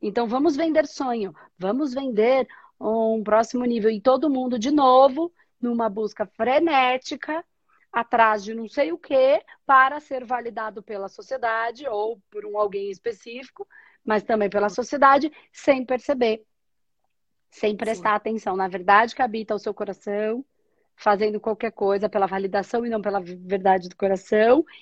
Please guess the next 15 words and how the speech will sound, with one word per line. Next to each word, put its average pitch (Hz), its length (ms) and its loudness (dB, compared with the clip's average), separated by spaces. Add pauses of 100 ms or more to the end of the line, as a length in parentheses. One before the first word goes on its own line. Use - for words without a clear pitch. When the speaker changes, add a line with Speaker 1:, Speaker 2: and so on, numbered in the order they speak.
(180)
Speaker 1:
e 269 180 0
também, 269 540 2 (300)
é, 220 500 4 (600)
sem 277 260 -4
buscar 262 360 -6
a 262 40 -10
própria 262 320 -6
felicidade. 262 560 -12 (1120)
Speaker 2:
Sim. 175 300 -18 (500)
Speaker 1:
Né? 214 140 -4
Porque 208 200 -2
não 214 80 -2
faz 214 180 -2
sentido 214 340 -4
algum 233 380 2